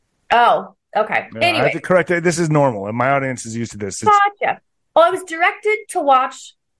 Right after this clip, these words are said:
Speaker 1: some videos, and I did. And then I went down this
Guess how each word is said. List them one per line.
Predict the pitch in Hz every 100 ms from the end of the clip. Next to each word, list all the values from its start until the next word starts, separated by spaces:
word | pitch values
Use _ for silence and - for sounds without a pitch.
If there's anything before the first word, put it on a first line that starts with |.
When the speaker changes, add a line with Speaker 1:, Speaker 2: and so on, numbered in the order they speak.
| _
Speaker 1:
some | - 339
videos, | 254 233 202 190 240 - - _ _ _ _ _ _ - -
and | 220 226
I |
did. | 240 240 214 254 - _ _ _ _
And | 214 208 226
then | 220 214 214 214
I | 202 196
went | 214 214 - _ _ -
down | 214 208 214
this | 208 202 -